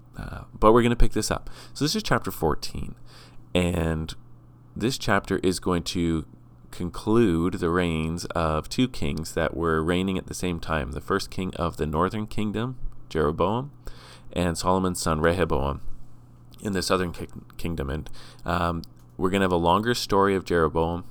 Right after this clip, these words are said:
that's mostly gonna be a prophecy of destruction against his household. And then we're going to hear about the end of the reign of Rehoboam, which is mostly about his, his, uh, decline of influence in the world.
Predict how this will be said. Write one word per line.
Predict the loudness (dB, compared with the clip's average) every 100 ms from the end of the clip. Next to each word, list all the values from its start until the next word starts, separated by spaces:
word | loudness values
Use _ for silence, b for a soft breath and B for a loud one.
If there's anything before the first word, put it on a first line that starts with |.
| -2
that's | -2 -4
mostly | 0 0 0 -2
gonna | -4 -4
be | -2 -2 -2
a | -2 -2 -4
prophecy | -2 2 2 0 -4 -4
of | -4
destruction | -6 -4 -4 -4 -6
against | -6 -6 -8
his | -4
household. | -2 -2 -2 -6 -8 -14 B B B B
And | -2 0
then | 2
we're | 2
going | 2 0
to | 0 -6
hear | -4 -2 0
about | 2 0 -2
the | -4
end | -4 -4 -4 -4
of | -4
the | -2
reign | -2 -2 -4 -4
of | -6
Rehoboam, | -2 2 2 2 -2 -2 -4 -4 -6 B B B
which | 0
is | 0 2
mostly | 2 2 0 0
about | 2 0 0
his, | -2 -4 -8 -14 -6
his, | -4 -2
uh, | -2 -2 -4
decline | -6 -6 0 2 2
of | 0
influence | 0 -2 -4 -6 -6 -8 -12 -10
in | -6 -2
the |
world. | 2 2 0 -8